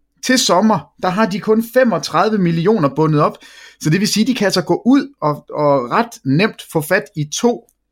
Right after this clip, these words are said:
maxkontrakter. Altså, man har åbnet op, så man til sommer kan være,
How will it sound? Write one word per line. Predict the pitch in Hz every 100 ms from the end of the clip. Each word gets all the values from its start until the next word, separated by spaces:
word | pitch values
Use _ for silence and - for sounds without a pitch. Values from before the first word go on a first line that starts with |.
| _
maxkontrakter. | 123 160 - - 104 - 95 - 76 _ _ _
Altså, | 147 175
man | 170
har | 175 -
åbnet | 170 175 165 -
op, | 220
så | - 165
man | 147 143
til | 147
sommer | 139 143 151 185
kan | - 127
være, | 120 120 123